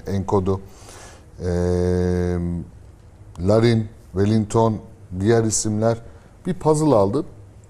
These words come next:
ve puzzle'da bu isimler var. Bunları birleştirsen hani Beşiktaş'ın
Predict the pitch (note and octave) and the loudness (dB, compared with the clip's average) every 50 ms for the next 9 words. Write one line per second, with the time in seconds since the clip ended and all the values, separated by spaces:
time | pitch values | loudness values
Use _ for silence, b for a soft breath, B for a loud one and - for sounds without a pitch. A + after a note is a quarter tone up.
0 | - - A#2+ A2 - - - A#2+ A#2 A#2+ C3+ C3+ D3 D#3+ D3 C#3+ C3 C3 B2+ - | -6 -6 -6 -6 -4 -2 -2 0 0 0 0 2 2 4 4 4 2 2 0 -2
1 | - B2+ B2 B2 A#2+ A#2 G#2+ F#2 E2 D2 C#2+ C#2+ - - - B B B B B | -4 -4 -2 2 2 2 2 2 -2 -4 -6 -8 -12 -20 -20 B B B B B
2 | B B A#2 A2+ A#2 A#2+ B2+ C3 C3+ B2 C3 B2+ A#2+ C3 C3+ B2 - - A#2+ A2+ | B B -2 0 2 2 2 0 2 0 0 2 2 0 0 -2 -2 -6 -6 -4
3 | - - B2 A#2+ A#2 A2 G#2 F#2 G#2 G#2 - - - G2+ - - G#2 G2 | 0 0 0 0 0 0 0 0 0 -2 -2 -2 -4 -6 -4 -4 -4 -6